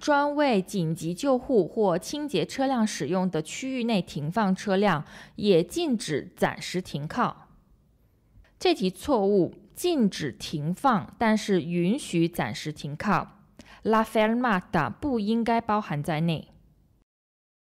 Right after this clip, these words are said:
Nell'intersezione in figura, il veicolo T può passare per primo, purché il veicolo M non stia svolgendo un servizio pubblico di linea.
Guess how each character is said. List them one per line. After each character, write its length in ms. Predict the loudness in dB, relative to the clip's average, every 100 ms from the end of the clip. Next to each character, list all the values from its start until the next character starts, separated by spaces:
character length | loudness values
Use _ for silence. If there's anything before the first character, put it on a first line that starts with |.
| _ _ _ -20 _ 2
Nell'intersezione 1500 | 4 4 2 2 2 4 2 0 -2 -4 -4 -2 0 0 0
in 160 | 0
figura, 760 | 0 -4 -6 -4 -2 0 0 -2 -4
il 220 | -2 0 4
veicolo 640 | 4 2 -2 0 2 2 -2
T 300 | -2 0 -2 -8 _ _ -2
può 220 | 2 2
passare 540 | 0 -4 -2 0 0
per 180 | 0 -2 -2
primo, 560 | 0 2 2 2 -2 -2 -8 -20 -6
purché 560 | 2 2 2 0 0 0
il 140 | -4
veicolo 560 | -2 -4 -4 -2 0 -2 -2
M 560 | -2 0 0 0 0 0 -4 -10 2
non 360 | 4 4 2
stia 560 | -4 -8 -4 0 2 2
svolgendo 800 | -2 -4 -2 -2 0 2 4 2
un 140 | 0
servizio 680 | -2 -4 -4 -2 -2 0 -2
pubblico 680 | 0 -2 0 -2 -2 0 0
di 220 | 0 -2
linea. 580 | 0 -2 -2 -2 -4